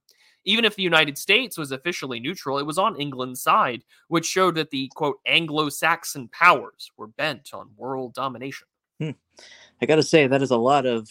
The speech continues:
Speaker 2: what we call presentation and aesthetics to just say, "Why don't we try to get the Soviet Unions on our side just so we can solve the problem of the Black Sea?"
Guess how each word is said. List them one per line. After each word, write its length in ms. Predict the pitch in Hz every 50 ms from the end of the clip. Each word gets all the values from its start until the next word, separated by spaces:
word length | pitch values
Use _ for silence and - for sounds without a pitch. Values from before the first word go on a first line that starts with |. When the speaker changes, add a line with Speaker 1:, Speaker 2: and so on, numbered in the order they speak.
| - -
Speaker 2:
what 180 | 127 123 95
we 80 | 101 110
call 300 | 107 - 123 117 110 104
presentation 1000 | - - - 156 147 - 135 131 127 113 139 160 151 139 - - 123 117 104 107
and 300 | 110 104 104 104 98 -
aesthetics 560 | - - - - - 139 131 117 110 113 - -
to 100 | 113 107
just 260 | - 113 107 - -
say, 340 | - 127 120 113 107 104 107 - _ _ _ _ _
"Why 140 | - 147 185
don't 160 | 202 220 214
we 80 | 196 175
try 220 | - - 170 165
to 80 | 151 147
get 180 | - 151 135 -
the 80 | 127
Soviet 340 | - - 151 143 123 127 120
Unions 360 | 117 131 120 131 123 117 110
on 120 | 120 117 107
our 100 | 110 110
side 540 | - - 135 131 120 113 110 113 113 110 - _ _ _ _ _
just 180 | _ - 120 -
so 140 | - 127 120
we 100 | 117 117
can 160 | - 113 113
solve 320 | 110 - 117 117 117 113
the 80 | 98 104
problem 300 | - 127 120 113 113 110
of 80 | 107 104
the 60 | 107
Black 260 | - 110 110 107 -
Sea?" 400 | - - - 160 131 76 -